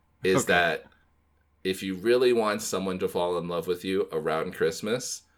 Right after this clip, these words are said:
Speaker 1: make sure that your house is well decorated with lights. Okay? Put up the Christmas angels. Maybe even have the one that animates, you know, the one that
Speaker 2: Mm-hmm.
Speaker 1: looks like the reindeer is jumping.
Speaker 2: Yep.
Speaker 1: Perfect.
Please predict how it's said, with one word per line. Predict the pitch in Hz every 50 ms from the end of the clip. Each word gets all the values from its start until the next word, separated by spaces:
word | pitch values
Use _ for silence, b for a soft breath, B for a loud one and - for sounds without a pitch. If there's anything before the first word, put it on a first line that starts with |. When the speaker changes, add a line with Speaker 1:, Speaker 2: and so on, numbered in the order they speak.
| _ _ _ _ _ _ _ _ -
Speaker 1:
make | 92 92 92 95 98 98 104 110 107
sure | - - - - 110 101 98 92
that | 87 90 82 -
your | 92 85
house | 80 82 78 78 -
is | - 80 -
well | 87 78 67
decorated | 69 - 73 71 - - 73 71 73 71 71 67
with | 73 73 69 -
lights. | - 57 58 57 - - - - - _ _ - -
Okay? | - 90 90 90 90 90 92 - _ _ -
Put | - 104 98
up | 104 104 -
the | - 110
Christmas | - - 107 98 - 107 95 -
angels. | 92 90 92 87 95 92 92 87 87 - - B B B B B B B B
Maybe | - 95 98 101 113 117
even | 120 120 110 117 117
have | 117 107 110 113
the | 117 113
one | 107 110 110 101
that | 101 101 - -
animates, | 98 101 110 120 123 104 90 78 73 73 - - - - - - - -
you | 90 98
know, | 90 90 104 110
the | 101 98
one | 95 98 95
that | 92 87 85
Speaker 2:
Mm-hmm. | 170 185 95
Speaker 1:
looks | 104 98 - -
like | 107 98 98
the | 104 92
reindeer | 95 95 87 92 92 98 92 92
is | 90 -
jumping. | - 92 87 92 92 110 117 131 147 160 - _ _ _ _ _ _ _ _ _ -
Speaker 2:
Yep. | - - -
Speaker 1:
Perfect. | - - - - - - - -